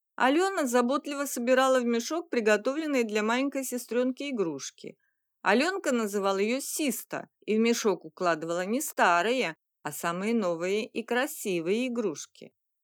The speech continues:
«Какая ты у меня добрая девочка!» Аня гладила её по головке. Больше всего на свете Алёна любила вечером забраться к маме под бочок и гладить её живот. Иногда она долго ждала, когда на животе появятся отпечатки маленьких ножек.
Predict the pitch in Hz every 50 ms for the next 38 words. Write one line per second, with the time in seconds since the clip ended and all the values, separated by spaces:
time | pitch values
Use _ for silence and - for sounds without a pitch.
0 | _ _ - 156 156 - - 190 233 277 311 294 254 202 - 185 185 180 175 170
1 | 165 165 165 165 170 160 151 170 165 165 165 170 170 165 160 151 147 - - 151
2 | 151 151 147 147 143 143 - - - - 143 143 _ _ _ _ _ _ - 147
3 | 170 196 214 208 180 151 151 151 156 160 170 165 170 170 165 160 156 147 147 156
4 | 156 156 - 165 160 156 170 156 147 143 139 135 131 - - _ _ - 139 139
5 | - _ _ _ _ _ _ - - 220 262 294 277 - 330 311 - - - 269
6 | 277 294 277 277 262 262 254 - 254 285 311 359 311 - - 233 214 214 214 226
7 | 240 233 226 220 220 220 214 196 226 226 220 214 202 190 202 196 196 - 208 185
8 | 190 190 180 196 208 190 208 202 196 175 - - 202 196 - 190 202 190 185 185
9 | 175 - 185 175 165 170 190 196 196 - 311 330 359 - _ _ _ _ _ -
10 | 220 202 240 277 320 349 302 320 320 - 302 285 277 277 285 277 269 269 247 196
11 | 160 147 139 - _ - 226 226 220 220 226 220 233 254 285 302 320 359 320 254
12 | 247 240 254 294 302 294 311 320 277 247 240 240 226 214 185 170 - 175 175 175
13 | 180 175 175 175 170 170 180 175 180 180 175 - - 175 - - 170 165 165 165
14 | 160 156 156 151 - - 165 156 156 - - 175 165 - - 151 147 139 _ -
15 | 165 160 160 151 147 147 147 147 143 - 147 147 - 160 156 147 143 139 139 143
16 | 143